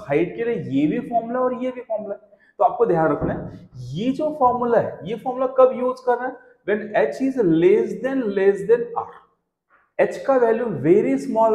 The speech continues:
रहे, आर से बहुत ही छोटा रहेगा, small रहेगा, तब ये यूज़ करना है। इस question में एच का value three R है,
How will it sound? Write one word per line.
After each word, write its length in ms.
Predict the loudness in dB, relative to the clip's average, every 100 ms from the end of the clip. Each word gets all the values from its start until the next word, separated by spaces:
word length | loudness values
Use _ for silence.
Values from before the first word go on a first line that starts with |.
| 2
रहे, 80 | 0 -2
आर 220 | 2 2 2
से 160 | 0
बहुत 580 | -2 -4 -4 2 2 0
ही 40 | -8 -12
छोटा 420 | 6 6 6 4
रहेगा, 380 | 2 0 0 -2
small 600 | -4 -10 -4 2 4 2
रहेगा, 200 | 0 -2
तब 200 | -2 -6
ये 100 | -6
यूज़ 280 | -8 -10 -12
करना 220 | -20 -20
है। 60 | -20 _ _ _ _ -6
इस 180 | -6 2
question 360 | 4 4 2 -2
में 100 | 0
एच 280 | 2 0 2
का 80 | 2
value 260 | 2 2 -2 -2
three 240 | 0 4
R 240 | 4 4
है, 80 | 0